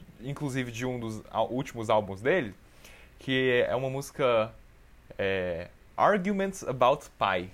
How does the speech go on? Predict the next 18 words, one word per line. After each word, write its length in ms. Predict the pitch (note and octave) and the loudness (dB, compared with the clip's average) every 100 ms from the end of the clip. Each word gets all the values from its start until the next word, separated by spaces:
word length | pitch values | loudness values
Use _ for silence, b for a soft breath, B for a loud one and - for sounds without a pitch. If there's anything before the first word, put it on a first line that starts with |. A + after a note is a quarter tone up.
| - | -6
Cara, 380 | - C3+ G2+ F#2+ - | 2 4 4 0 0
essa 380 | C#3 E3 - | 0 0 -2
música 580 | D#3 C3+ C#3+ C#3 D3 - - | -2 -2 -4 -4 -2 -2 2
é 140 | D#3 | 2
muito 480 | D#3+ C3+ D3 D3+ C3+ | 2 -2 -4 -4 -8
boa, 300 | A2 A2 G#2+ | -4 -2 -2
do 160 | G#2+ | -2
Paul 280 | G#2+ C3+ A#2+ | -2 -2 -2
Gilbert. 400 | G#2+ F#2+ G2+ - B B | -4 -4 -6 -6 B B
É 80 | D3+ | 0
engraçado 440 | D#3+ F3 F3+ F3+ F#3 | 4 4 4 2 2
porque, 420 | F#3 G3 E3+ - | 0 2 2 0
quando 200 | F3+ E3 | -2 0
chega 220 | F3 D3 | 0 4
a 40 | D3 | 4
hora 140 | C#3+ | 4
do 80 | C#3+ | 2
refrão, 540 | C3+ A#2 D3+ G3+ D3 | -2 -2 2 4 2